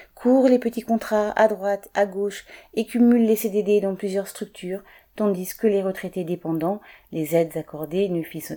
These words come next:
ne suffisant pas, réduisent d'eux-mêmes les heures de prestation. L'État se désolidarise totalement de l'accompagnement de la fin de vie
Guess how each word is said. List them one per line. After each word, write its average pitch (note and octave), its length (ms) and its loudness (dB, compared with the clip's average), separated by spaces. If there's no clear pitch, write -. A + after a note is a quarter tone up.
ne F3 100 -2
suffisant D3+ 460 -8
pas, F3 240 -2
réduisent F#3 500 -2
d'eux-mêmes F3 600 0
les E3 240 -4
heures D#3+ 80 0
de D#3 80 -6
prestation. D#3 640 -10
L'État B3 360 2
se A#3+ 160 -6
désolidarise G#3 800 -2
totalement G3+ 480 2
de F3+ 80 -4
l'accompagnement F3 580 -4
de E3+ 140 -4
la D#3+ 140 -4
fin F#3 220 -8
de E3 120 -6
vie D#3+ 300 -16